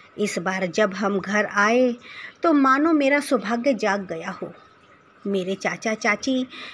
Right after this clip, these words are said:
जो कि पुत्रहीन थे, उन्होंने मुझे गोद लेने का निश्चय किया। उन्होंने मुझे शिक्षा दीक्षा दिलवाने का भी निर्णय लिया। चौदह वर्ष की आयु में उन्होंने मेरा नाम चुनार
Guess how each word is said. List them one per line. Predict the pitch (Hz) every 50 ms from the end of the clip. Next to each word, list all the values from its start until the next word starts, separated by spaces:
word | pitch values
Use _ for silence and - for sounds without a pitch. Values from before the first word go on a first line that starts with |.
| - -
जो | 202 311 339
कि | 339 403 403 403 - -
पुत्रहीन | 370 392 415 480 480 403 339 294 285 247 226 208 - 196
थे, | 190 - - - - - - - - - - - _ - - -
उन्होंने | 220 226 214 214 220 208 202
मुझे | 196 196 202 196 - 311 349 370 349 - - - - - - - 220
गोद | 185 254 311 359 330
लेने | 285 226 202 190 175 175 185
का | 185 - 294
निश्चय | 311 254 196 180 - - - - - 185
किया। | - - - - - - - - - - - - - _ _ - - - - _ -
उन्होंने | 226 233 220 233 226 202 202 190
मुझे | 190 190 185 - - 294 330 359 349 - - - - - -
शिक्षा | - - 381 330 - - 466 440 415
दीक्षा | 285 285 247 - - 359 330 277
दिलवाने | 214 226 208 202 208 196 185 175 185
का | 175 - 202 220
भी | 240 403 494 523
निर्णय | 466 403 403 381 370 381
लिया। | 349 311 294 247 190 180 - - - - - - - _ _ _ _ _ - - - _ - - - - - _ _ -
चौदह | 359 392 415 508 508 466 370
वर्ष | 349 349 359 349 -
की | - - 370 359
आयु | - - 220 220 214 220 240 285 285
में | 262 240 233 226
उन्होंने | - 233 233 233 240 254 269 277 262
मेरा | 226 202 202 208 220 240 - 208
नाम | 196 190 180 180 175 170 170 - - - - - - - - - - - - - - - - - - - - _ - -
चुनार | - 302 269 262 269 302 349 392